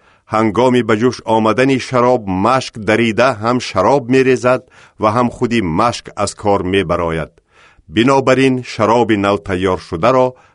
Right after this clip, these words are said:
به مشک نو می‌ریزند." یک روز استراحت، عیسی و شاگردانش از کشتزار گندم می‌گذشتند و در اثنای راه شاگردان خوشه‌های گندم را می‌چیدند.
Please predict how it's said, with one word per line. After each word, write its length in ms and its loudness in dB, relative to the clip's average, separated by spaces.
به 80 2
مشک 400 -4
نو 480 0
می‌ریزند." 760 -6
یک 340 0
روز 360 0
استراحت، 880 0
عیسی 320 -4
و 240 2
شاگردانش 960 0
از 320 -2
کشتزار 760 -2
گندم 460 -2
می‌گذشتند 920 -2
و 120 0
در 160 2
اثنای 580 0
راه 420 0
شاگردان 760 0
خوشه‌های 680 -2
گندم 480 0
را 120 2
می‌چیدند. 680 -4